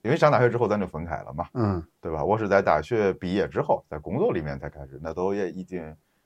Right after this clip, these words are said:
Speaker 1: 一零年了。所以其实从往回看，其实在，在整个这种信息的输入上，其实是咱家就没有这个部分的。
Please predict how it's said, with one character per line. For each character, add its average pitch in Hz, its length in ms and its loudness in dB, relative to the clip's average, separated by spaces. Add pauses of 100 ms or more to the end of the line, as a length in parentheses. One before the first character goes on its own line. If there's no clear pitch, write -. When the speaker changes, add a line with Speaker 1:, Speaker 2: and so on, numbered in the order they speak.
(220)
Speaker 1:
一 87 120 -8
零 131 160 0
年 98 160 -2
了。 - 140 -12 (160)
所 117 160 0
以 - 20 2
其 123 120 2
实 120 100 4
从 110 420 -2
往 107 220 6
回 151 240 2
看， 78 320 -2
其 85 140 -6
实 101 100 -2
在， 78 360 -4
在 80 140 0
整 117 200 -2
个 170 100 4
这 98 120 0
种 80 300 -6 (600)
信 98 240 -2
息 85 120 -6
的 95 120 2
输 90 240 -4
入 98 160 2
上， 76 180 -2
其 95 140 -10
实 98 80 -4
是 90 180 -6
咱 104 120 -4
家 113 120 -6
就 101 120 -6
没 71 120 -12
有 85 100 -2
这 101 120 -2
个 82 80 -4
部 92 160 -6
分 71 160 -16
的。 - 60 -20